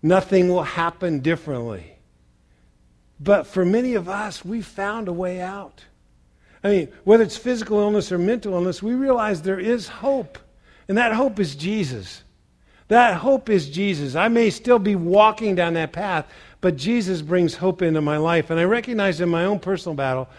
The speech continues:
with prostate cancer that how many people spoke words of hope into my life. Now, I'm cancer-free now. Praise God for that, and praise God for the medicine as well. But sometimes I have a number of friends who continue to walk with prostate cancer because they're not healed.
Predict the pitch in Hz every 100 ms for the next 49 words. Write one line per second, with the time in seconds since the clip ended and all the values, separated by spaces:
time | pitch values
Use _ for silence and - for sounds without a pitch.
0 | - - 165 170 170 - 165 - 156 143
1 | 160 151 147 - - 202 247 240 214 -
2 | 196 190 175 - 185 175 170 175 143 143
3 | 113 185 180 156 139 123 117 120 120 127
4 | 107 107 - _ _ _ 190 165 156 185
5 | 190 190 139 185 170 143 143 175 - -
6 | - 170 135 170 185 160 135 123 127 156
7 | 175 151 151 156 151 135 147 143 147 135
8 | 147 151 - 143 120 120 175 135 - -
9 | - - _ 196 175 - - _ _ _
10 | _ _ _ _ _ _ - - 233 277
11 | - - 151 131 135 151 160 - 151 180
12 | 185 170 180 226 202 147 160 156 139 160
13 | - 143 - 180 170 165 180 185 143 131
14 | 160 139 - 143 131 131 123 175 190 139
15 | 127 135 147 143 160 160 175 151 202 202
16 | 90